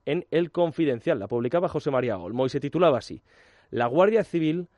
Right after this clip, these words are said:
apunta a Fernando Simón en la investigación penal por el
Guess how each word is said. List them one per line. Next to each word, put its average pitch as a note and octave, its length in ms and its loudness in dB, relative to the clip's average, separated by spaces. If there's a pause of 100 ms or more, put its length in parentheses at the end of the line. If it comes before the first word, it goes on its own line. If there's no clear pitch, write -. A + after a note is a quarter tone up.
(240)
apunta E3 580 0
a C3 120 -2
Fernando D#3 540 0
Simón D#3 500 -2
en C#3 140 0
la C#3 60 2
investigación C#3 680 -2
penal D3+ 380 0
por D3+ 220 4
el D3+ 200 2